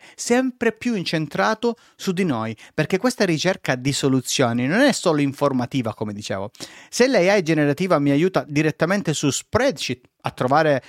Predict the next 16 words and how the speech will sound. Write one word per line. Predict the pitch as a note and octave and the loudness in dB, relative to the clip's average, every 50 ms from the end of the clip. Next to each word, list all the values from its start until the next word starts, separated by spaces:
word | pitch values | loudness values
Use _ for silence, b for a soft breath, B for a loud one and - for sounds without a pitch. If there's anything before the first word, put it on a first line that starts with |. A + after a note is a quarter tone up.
| B B | B B
la | - B2+ | -4 -4
formula | B2 - D3+ D3+ D3 C#3 C#3 C3 B2+ | 0 2 0 2 2 2 0 0 0
giusta, | C3 D#3+ G3+ F3+ - - - _ _ | 0 0 0 0 0 -4 -10 _ _
o | - D#3 D#3+ | 0 0 2
dentro | D#3 G#3 A#3+ A#3 E3+ - C#3+ - | 4 2 0 0 0 -4 -4 -2
Google | - F3 A#3 C4 A#3 G#3+ D#3+ C#3+ C3 B2+ B2+ | 2 4 4 6 6 4 4 4 4 4 4
ricerca | B2+ C#3 C3 - - G#3+ G3 D3+ B2+ _ - C3+ B2 B B B | 2 0 0 0 0 2 2 2 0 _ -2 -4 -4 B B B
a | B C3 B2 | B -2 -2
trovare | - - A#2+ C3 D#3+ F3 D#3+ | -2 -2 0 0 0 0 0
la | C3 A#2+ | -4 -6
scarpa | - - - C#3+ D3 - - D3+ - - | -8 -4 -4 -4 -4 0 -2 -2 -2 -2
da | D#3 C#3+ B2+ D3+ D3 | -6 -4 0 0 2
running | C#3 D3 D#3 F3 F#3+ G3 G3 G3 G3+ G#3 G3 D#3+ | 2 2 2 2 2 0 0 -2 -2 -2 0 0
adatta | C3+ C3 D#3 D#3 - - D3 | 0 2 0 0 0 -2 -2
a | C3 | -2
me, | C3+ C#3+ D#3 F3+ G3+ F#3+ | 0 2 2 2 2 0